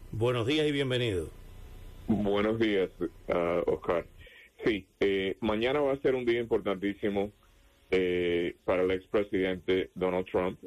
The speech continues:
Speaker 2: y también para la comunidad y para el país y al mundo también.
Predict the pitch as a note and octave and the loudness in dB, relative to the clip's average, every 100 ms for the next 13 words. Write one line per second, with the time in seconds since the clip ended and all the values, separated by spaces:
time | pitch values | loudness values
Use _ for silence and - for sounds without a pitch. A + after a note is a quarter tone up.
0 | - G2+ F#2 A2 F#2 F#2 F#2 F#2 F#2 F2 | -4 -2 0 0 0 0 0 0 0 2
1 | F2 - F2 E2+ E2 G2+ E3 G#2+ F#2+ - | 0 0 -2 2 2 2 2 2 0 0
2 | F#2+ A#2+ F#2 - - G2+ F#2+ F#2 F2 F#2 | 0 0 -2 -8 -2 2 2 2 0 0
3 | A2 C#3 F2 E2 E2+ G#2 G#2+ | 0 2 0 0 0 0 0